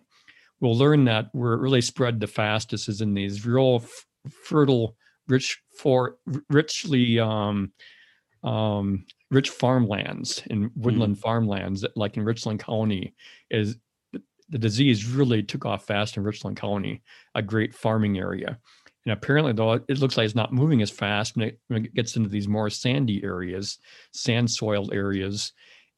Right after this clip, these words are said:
Speaker 1: And so th-, there's still some things environmentally that, that, um, dictate how the, how that disease transmits.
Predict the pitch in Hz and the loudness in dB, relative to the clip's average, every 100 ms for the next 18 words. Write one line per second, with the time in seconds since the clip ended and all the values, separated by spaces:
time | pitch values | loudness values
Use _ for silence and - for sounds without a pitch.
0 | - 117 117 - 135 127 135 139 117 - | -2 0 0 2 2 2 2 0 -2 0
1 | 180 - 120 127 123 110 - _ 110 107 | 0 2 0 2 2 2 -2 _ -4 0
2 | 117 120 113 143 113 98 95 - 107 110 | 2 2 2 2 2 0 -4 -4 -2 -2
3 | 104 101 101 120 - 104 101 - 107 104 | -2 -2 -2 -4 -2 -4 -4 -4 -4 -2
4 | 101 - 117 101 104 107 98 101 - - | -4 -2 -4 -2 -2 -4 -2 -2 -2 -4
5 | 139 123 95 - - | -2 -2 -4 -6 -12